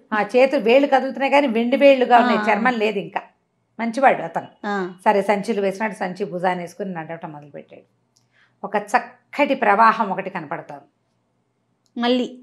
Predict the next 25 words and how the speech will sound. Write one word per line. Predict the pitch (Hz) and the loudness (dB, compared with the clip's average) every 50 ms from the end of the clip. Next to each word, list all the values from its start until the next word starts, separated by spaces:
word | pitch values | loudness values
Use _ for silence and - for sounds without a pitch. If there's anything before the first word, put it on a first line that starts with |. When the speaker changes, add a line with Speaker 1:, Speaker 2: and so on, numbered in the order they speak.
| - - | -6 -2
Speaker 1:
మళ్ళీ | 208 202 202 208 202 | 0 0 2 2 0
కనపడింది. | 202 190 180 - 190 160 151 143 - - - _ _ _ _ _ _ _ _ - | 0 -2 -2 -4 -8 -8 -8 -12 -18 -20 -20 _ _ _ _ _ _ _ _ -8
ఈ | 208 | -6
వెండి | 214 220 226 254 269 | -4 -2 0 0 2
ప్రవాహాలన్నీ | 277 262 262 269 262 240 262 262 254 240 226 240 254 | 4 4 6 6 6 6 6 6 6 6 4 2 0
దాటాక | 220 202 208 220 226 247 233 233 185 151 - - 233 | 2 4 4 4 4 4 2 0 -2 -6 -8 -6 -4
Speaker 2:
ఆ. | 226 214 196 185 165 | -4 -4 -4 -4 -4
Speaker 1:
అగ్ని | 196 185 220 262 269 | -6 -4 -4 -2 0
ప్రవాహం | 285 269 269 269 269 254 285 269 254 | 2 4 4 6 6 4 4 4 4
దాటాడు, | 269 262 254 277 285 285 311 | 4 4 4 4 2 2 2
వెండి | 311 262 247 233 233 254 | 2 0 0 2 2 2
Speaker 2:
వెండి | 247 | 4
Speaker 1:
ప్రవాహం | 254 240 226 226 226 | 4 6 6 6 6
Speaker 2:
ప్రవాహం | 220 214 214 214 | 6 4 2 2
Speaker 1:
దాటాడు, | 202 190 190 185 | 2 2 2 2
Speaker 2:
దాటాడు. | 226 233 254 | 2 0 0
Speaker 1:
ఈ | 294 | 0
కొండంతా | 277 - 233 220 220 240 262 247 226 226 262 254 | 0 0 0 0 4 4 4 2 4 2 0 0
దిగాడు, | 208 185 220 190 226 226 202 - - - - _ _ _ _ _ _ _ 214 | 0 -2 -2 0 0 0 0 0 -4 -10 -18 _ _ _ _ _ _ _ -6
ఈ | 220 | 0
Speaker 2:
ఆ. | |
Speaker 1:
రాళ్ల | 202 196 208 233 254 254 | 2 4 6 6 4 4
కొండంతా | - 269 262 247 247 233 277 269 | 4 2 2 2 0 0 0 -2
దిగి | 220 247 233 247 | -2 -2 -2 0
వెళ్తున్నాడు. | 277 247 226 - 226 214 165 143 | 0 0 0 -4 -8 -10 -10 -10